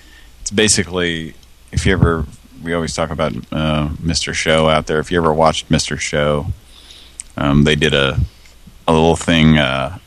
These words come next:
spoofing these Sid and Marty Krofft shows called, uh, Drugachusetts. <laughs> And, uh, there's a, there's a scene where they go to, uh, they go to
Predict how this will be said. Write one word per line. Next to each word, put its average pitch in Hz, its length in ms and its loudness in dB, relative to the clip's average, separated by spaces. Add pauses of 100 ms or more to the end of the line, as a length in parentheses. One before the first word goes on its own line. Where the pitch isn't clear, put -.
(340)
spoofing 80 800 2
these 76 240 -6
Sid 80 220 0
and 78 100 4
Marty 76 240 2
Krofft 76 380 2
shows 73 500 -4
called, 73 420 -10
uh, 73 220 -6
Drugachusetts. 78 1000 0 (720)
<laughs> - 40 -20 (1700)
And, 90 240 6
uh, 80 220 4
there's 87 220 2
a, 90 80 0
there's 87 200 0
a 80 60 -2
scene 85 400 4
where 76 140 -2
they 73 120 -6
go 73 220 -6
to, 71 340 -10
uh, 65 240 -8 (880)
they 87 80 -2
go 80 200 4
to 76 400 0